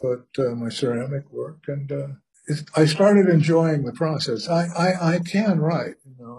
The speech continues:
I'm not much of a speaker, but I really can write and I like writing, but, uh, I didn't get a lot of opportunity. It's still mostly technical, but there's a few chapters where I got to, you know, express myself w-, w-,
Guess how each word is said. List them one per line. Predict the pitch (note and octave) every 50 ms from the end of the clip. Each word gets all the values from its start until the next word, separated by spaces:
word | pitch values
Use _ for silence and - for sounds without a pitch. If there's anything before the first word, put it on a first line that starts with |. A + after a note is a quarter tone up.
| C3+ C3+ C3+
I'm | C#3 C#3
not | D#3 D#3+ D#3+ D#3 - -
much | C#3+ C#3+ C#3 - -
of | C3+ -
a | -
speaker, | - - - - C#3+ C#3+ C#3+ C#3+ C3+ A2+ A2+
but | A#2 B2 A#2+ A#2+ - _ - - - _ _ _ -
I | C3 C3+
really | D3 D#3+ F3 E3+ F3 D#3
can | - - - D#3 D3+ C3+ C3 C3
write | C3 C#3 - B2 A#2+ B2 D3+ - -
and | D3+ C#3+ C#3 C#3
I | C3+
like | C3 C3 B2+ C#3+ D#3 F3 G3+ G#3 G3
writing, | C#3 A#2+ A#2 A2+ A2+ A#2 B2 C3+ D#3+ F3 E3+
but, | D#3 D#3 C3+ C#3 C#3 _ - D3+
uh, | C#3+ C3+ C3+ B2+ B2 - _ _ _ _ - -
I | E3
didn't | E3 F3 F#3 E3 D#3
get | D#3 D#3 D3+ C#3+
a | C#3 C#3 C#3 - -
lot | D3+ C#3+ D#3 D#3 D#3+
of | D#3 C#3+
opportunity. | C#3+ C3+ B2+ - - B2 - - E3 F3 F3 D3 B2+ B2+ B2
It's | B2+ B2+ -
still | - - - F3+ E3 C#3+ C#3 C#3+ - D3+
mostly | C#3 C#3+ C#3+ C#3 C#3 C#3 - - B2+ B2
technical, | - - C#3 C#3 - - B2+ - - C3 D3+ D#3+
but | E3+ E3+ E3
there's | E3+ F3 F#3 F#3+ F#3+
a | F#3 D#3+ D3+
few | D3+ E3+ D#3 D#3 D#3
chapters | - - C3+ B2 A#2+ - - C#3+ C#3 C#3 C#3 -
where | - A#2+ B2 B2
I | A#2+ A#2
got | A#2+ A#2+ B2 - _
to, | - A#2 A2 _ _ _ -
you | C#3 C3
know, | A2 G#2+ A#2 B2
express | A#2 - - - - - A#2+ - -
myself | - A#2 G#2 - - C#3 A2+ A2+ - _ _ _
w-, | B2 A#2 - -
w-, | B2+ B2+ B2 B2+